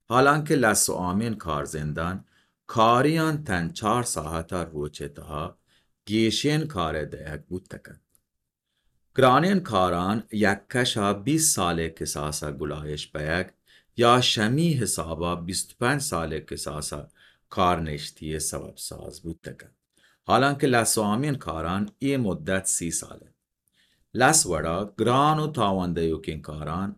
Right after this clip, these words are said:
هر یک سال بیمه ذره ادا کنگ یک کنیم سال حساب جنگ بید.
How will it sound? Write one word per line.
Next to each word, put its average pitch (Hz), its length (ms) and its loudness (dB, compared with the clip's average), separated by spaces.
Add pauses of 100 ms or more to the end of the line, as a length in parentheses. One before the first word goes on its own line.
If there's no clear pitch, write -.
هر 120 400 -2
یک 87 320 0
سال 76 400 -4
بیمه 82 640 -2
ذره 73 500 -8
ادا 76 200 -12
کنگ 78 500 -8 (440)
یک 92 300 0
کنیم 87 380 -4
سال 69 600 -8 (300)
حساب 73 340 -6
جنگ 76 440 -8
بید. - 340 -18